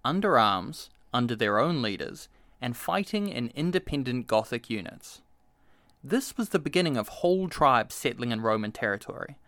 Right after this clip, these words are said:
and soon other tribes, like the Vandals, Burgundians, and Franks, would receive similar concessions.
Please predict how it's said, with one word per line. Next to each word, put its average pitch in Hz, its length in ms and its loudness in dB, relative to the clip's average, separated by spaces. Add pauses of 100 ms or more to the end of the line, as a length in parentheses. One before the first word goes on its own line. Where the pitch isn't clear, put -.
(360)
and 131 140 -6
soon 220 460 0
other 226 180 2
tribes, - 580 -2
like 107 220 -2
the 113 80 -4
Vandals, 117 640 0 (140)
Burgundians, 113 720 0
and 117 140 -6
Franks, - 560 -2 (280)
would 135 160 -2
receive 214 400 -4
similar 147 400 0
concessions. - 880 -10